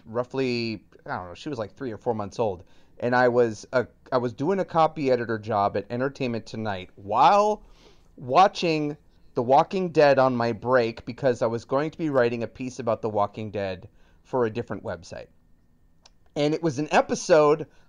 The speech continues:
of The Walking Dead, and I don't even remember, uh, what exactly was happening, but at one point, um, the Whisperers went to use a, what looked like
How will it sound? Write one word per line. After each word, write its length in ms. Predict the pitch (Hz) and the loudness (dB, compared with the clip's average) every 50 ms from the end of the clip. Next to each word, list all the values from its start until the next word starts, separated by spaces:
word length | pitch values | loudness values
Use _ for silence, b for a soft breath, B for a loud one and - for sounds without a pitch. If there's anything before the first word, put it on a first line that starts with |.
| _ _ - | _ _ 2
of 180 | 160 208 220 226 | 2 2 4 2
The 80 | - | 2
Walking 440 | 196 190 190 175 - - 165 151 139 | 2 4 2 2 2 -2 -4 -4 0
Dead, 300 | 120 135 117 110 107 104 | 2 2 2 2 0 -2
and 140 | 101 131 143 | -2 0 0
I 60 | 151 | 0
don't 100 | 185 196 | 0 0
even 100 | 185 160 | -2 -2
remember, 580 | 147 143 135 135 123 127 123 117 113 107 104 - _ - _ _ _ _ _ _ _ | -2 0 0 0 2 4 4 4 2 0 -2 -6 _ -20 _ _ _ _ _ _ _
uh, 260 | 117 120 113 107 98 | 0 0 0 0 -2
what 300 | - - 117 120 156 175 | -4 -8 0 2 4 4
exactly 360 | 202 180 160 185 170 - 170 143 | 4 4 2 2 2 2 0 -2
was 120 | 131 120 | -2 -2
happening, 460 | 135 135 127 120 - 107 107 104 98 - | 0 0 -2 -2 -2 -8 -10 -12 -6 0
but 220 | 135 135 123 - | 2 2 4 4
at 180 | 135 127 - 127 | 2 2 2 -2
one 380 | 123 123 139 185 208 220 220 | -4 -2 0 0 0 0 -4
point, 480 | 208 - - - 202 196 160 135 131 - _ _ _ _ _ - - _ _ _ _ _ | -6 -8 -4 0 0 2 2 0 -2 -6 _ _ _ _ _ -20 -20 _ _ _ _ _
um, 580 | - 139 135 127 123 117 113 113 110 110 104 - _ _ _ _ _ _ _ _ _ | 2 4 6 6 6 4 2 -2 -6 -8 -10 -14 _ _ _ _ _ _ _ _ _
the 320 | - 123 117 117 139 131 123 | -20 -12 0 4 4 4 4
Whisperers 920 | 113 110 143 170 - - _ 190 175 165 151 139 135 131 123 120 - - - _ _ _ | 4 2 0 -2 -2 -6 _ -2 0 0 2 2 0 0 -2 -6 -10 -14 -20 _ _ _
went 360 | 123 117 131 147 151 - _ - | -8 -4 -4 -4 -4 -8 _ -10
to 100 | - 147 | -8 -8
use 480 | 127 123 123 135 151 156 151 139 - - _ - | -6 -6 -4 -4 -2 -2 -4 -6 -8 -12 _ -4
a, 440 | 120 113 110 107 104 104 101 98 - - - - - - 113 - _ 131 - - _ _ _ | -4 -2 -2 -4 -6 -8 -10 -12 -14 -18 -20 -20 -20 -20 -20 -20 _ -20 -20 -20 _ _ _
what 280 | - 120 123 - - | -8 -6 -6 -6 -4
looked 320 | 131 131 139 139 - - 135 | -2 -2 -2 -2 -2 -6 0
like 400 | 123 120 113 110 98 - - | 2 2 2 2 -2 -6 -16